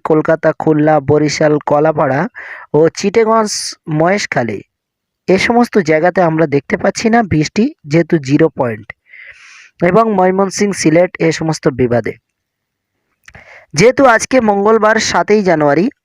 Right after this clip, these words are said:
আজকের এই বৃষ্টির সম্ভাবনা তেমন একটা না থাকলেও আকাশ কিন্তু মেঘলা থাকছে সকালের দিকে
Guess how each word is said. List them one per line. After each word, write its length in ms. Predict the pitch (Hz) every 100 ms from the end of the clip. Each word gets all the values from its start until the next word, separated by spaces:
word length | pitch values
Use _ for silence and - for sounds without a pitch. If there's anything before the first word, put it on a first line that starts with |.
| -
আজকের 360 | 160 - 240
এই 100 | 214
বৃষ্টির 380 | 175 180 - 202 -
সম্ভাবনা 520 | 170 175 175 143 131 262 - - - - - -
তেমন 220 | 175 214
একটা 220 | 226 - 214
না 120 | 185
থাকলেও 380 | 196 202 208 208
আকাশ 280 | 160 143 185 -
কিন্তু 240 | 208 190
মেঘলা 320 | 170 151 175 185
থাকছে 300 | 185 - 190
সকালের 480 | 170 143 - 175 160
দিকে 260 | 120 117